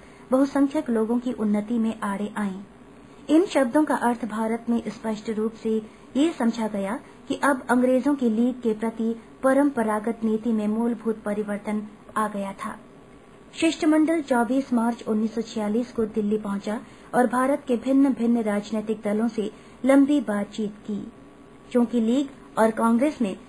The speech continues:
भारत की एकता अथवा बंटवारे के विषय में समझौता नहीं हो सका, इसलिए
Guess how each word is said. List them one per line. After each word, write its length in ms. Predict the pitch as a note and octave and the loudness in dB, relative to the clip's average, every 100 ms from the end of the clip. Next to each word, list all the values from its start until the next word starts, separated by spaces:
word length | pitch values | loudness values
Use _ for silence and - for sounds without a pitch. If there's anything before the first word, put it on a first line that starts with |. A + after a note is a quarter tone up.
| - | -6
भारत 340 | A#3 C4+ C#4+ D#4+ | 0 2 2 2
की 60 | E4+ | -2
एकता 480 | - C4+ C#4 - D4+ | 2 2 2 0 -2
अथवा 380 | - A#3 B3+ | -2 -4 -2
बंटवारे 500 | A3+ G#3+ G#3 G#3+ G#3+ | -2 -2 -2 -2 -2
के 140 | A#3 G#3 | -2 -2
विषय 280 | G#3+ G#3+ A3 | -2 -2 -4
में 140 | G#3 | -4
समझौता 520 | G#3 G#3 G#3 G3+ G3+ | -4 -4 -4 -6 -6
नहीं 280 | G3 G#3 C#4+ | -4 0 0
हो 100 | B3 | -2
सका, 360 | - F#3+ - - - - - - | -6 -8 -10 -12 -18 -20 -6 -2
इसलिए 580 | E4+ - G#3+ G3 A#3 | -2 -2 -2 -2 -4